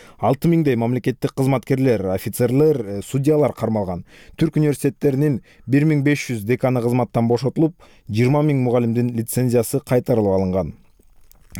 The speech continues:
Нарын районунун Караөңкүр аймагында Сөйкү алтын кен компаниясынын иши убактылуу токтотулду.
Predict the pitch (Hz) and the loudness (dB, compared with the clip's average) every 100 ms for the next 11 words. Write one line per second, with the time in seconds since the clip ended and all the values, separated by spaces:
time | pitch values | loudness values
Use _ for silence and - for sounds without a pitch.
0 | - - - - 110 151 175 165 165 165 | -16 -18 -10 -2 2 2 2 2 4 2
1 | 175 175 - 139 156 151 143 135 117 117 | 2 0 0 0 0 2 2 2 0 2
2 | 113 107 - 135 135 156 123 127 151 135 | 2 0 2 0 2 2 2 0 0 -2
3 | 135 127 120 113 120 117 110 - 117 117 | -2 0 -2 0 0 2 0 0 0 0
4 | - 127 113 - 117 123 - 131 123 139 | 2 2 2 0 -2 0 0 0 0 2
5 | 127 95 | 2 0